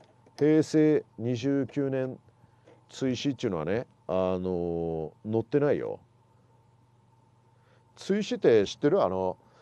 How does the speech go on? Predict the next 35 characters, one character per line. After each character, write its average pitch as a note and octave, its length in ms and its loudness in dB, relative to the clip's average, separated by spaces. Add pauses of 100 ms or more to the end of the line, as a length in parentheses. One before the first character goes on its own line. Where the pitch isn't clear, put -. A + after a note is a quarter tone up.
(460)
な A#2+ 120 0
ん - 20 0
か G#2 80 0
幻 A#2 540 0
の。 G2+ 200 0 (840)
う A2+ 100 0
ん。 F#2 400 2
な D#3+ 120 4
ん - 20 -2
か D3 80 6
ね、 G2 160 2 (140)
特 D3+ 180 -4 (160)
許 F#3 140 4
庁 F#3 280 4
の F3 280 0
な A2+ 160 -2
ん - 20 -6
か A#2 100 4
試 - 120 -4
験 E3 220 -2
監 F3 220 2
督 E3 200 -2
の F3 60 2
人 D#3+ 140 -4
が、 F2 360 4 (400)
普 - 100 -20
通 F3+ 220 2
の F#3 80 4
受 E3+ 160 0
験 F3+ 220 2
の F3+ 100 2
人 G2+ 160 0
と、 F#2 460 6 (100)
あ F#2+ 360 4
の、 F2 460 0